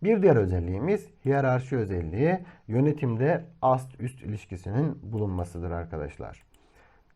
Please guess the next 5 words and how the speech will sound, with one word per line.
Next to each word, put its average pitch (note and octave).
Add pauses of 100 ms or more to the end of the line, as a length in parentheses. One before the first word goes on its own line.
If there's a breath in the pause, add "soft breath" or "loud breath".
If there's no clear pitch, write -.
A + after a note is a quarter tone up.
(140)
Diğer G3+
bir F3
özelliğimiz D#3
demokratiklik A#2
özelliği. F#2+